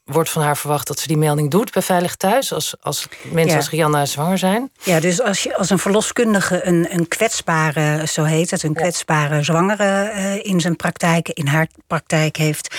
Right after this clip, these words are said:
Speaker 2: dan is ze verplicht te, eh, melden aan de Stichting Veilig Thuis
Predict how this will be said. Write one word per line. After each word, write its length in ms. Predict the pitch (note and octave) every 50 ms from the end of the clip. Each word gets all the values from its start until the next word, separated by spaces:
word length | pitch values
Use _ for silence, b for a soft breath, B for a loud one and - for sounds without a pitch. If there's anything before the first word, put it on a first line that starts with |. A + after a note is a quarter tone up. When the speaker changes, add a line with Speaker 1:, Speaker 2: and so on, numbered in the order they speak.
| B B B
Speaker 2:
dan 200 | B - D3+ D#3
is 180 | F3+ F3+ E3 -
ze 200 | - D#3 D3 D3+
verplicht 640 | D3 - E3 D#3 - E3 F3 F3+ - - - - - - B B B B B B
te, 260 | - F3 D#3 E3+ - -
eh, 180 | F#3 E3 D#3
melden 460 | D3+ D3 C#3+ C#3+ D#3 F3+ A#3 C4 B3
aan 100 | G#3+ G3+
de 60 | F3+ D#3+
Stichting 360 | - F3 D#3 - - D#3 -
Veilig 340 | - D3+ C#3+ C#3+ C#3+ C#3 -
Thuis 520 | - - C#3+ C#3+ D#3 G#3 B3 - - -